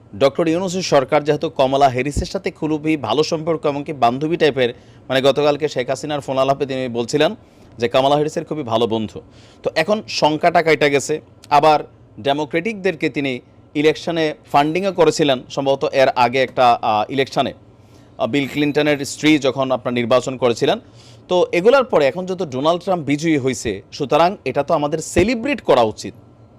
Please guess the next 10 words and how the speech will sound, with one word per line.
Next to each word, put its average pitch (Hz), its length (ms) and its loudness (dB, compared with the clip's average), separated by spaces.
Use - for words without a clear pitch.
গোপালগঞ্জ, 117 1000 -2
ইদানিং 165 340 2
ব্রাহ্মণবাড়িয়ার 170 600 2
খবর 139 300 -2
কম 135 200 0
আসে, 175 200 -2
গোপালগঞ্জের 135 760 0
খবর 143 320 2
বেশি 123 400 -2
আসে। 87 320 -6